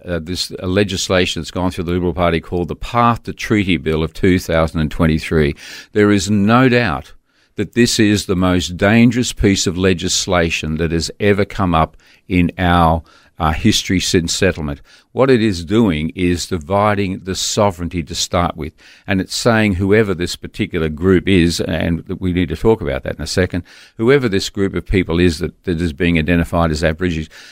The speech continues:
they are being called non-Australians. They are declaring their own sovereignty,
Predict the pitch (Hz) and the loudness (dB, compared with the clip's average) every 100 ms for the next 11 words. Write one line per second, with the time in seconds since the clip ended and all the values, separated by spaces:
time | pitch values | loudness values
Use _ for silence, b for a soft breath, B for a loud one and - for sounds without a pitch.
0 | B 95 85 117 123 120 107 92 104 98 | B -12 -4 -2 0 -2 -4 -4 -4 -4
1 | - - 98 92 78 90 92 101 104 101 | -4 0 2 2 0 -2 2 4 4 4
2 | 95 - 98 - - 107 101 101 85 71 | 2 -2 -2 -2 0 2 4 4 4 0
3 | 65 62 - - _ b b b 85 92 | -4 -10 -12 -12 _ b b b -2 2
4 | 95 92 85 - - 120 123 120 107 101 | 2 2 0 -6 0 2 4 4 4 2
5 | 101 98 95 87 - - 117 110 92 78 | 2 2 0 -2 -4 2 2 2 -4 -4
6 | 69 87 | -4 -4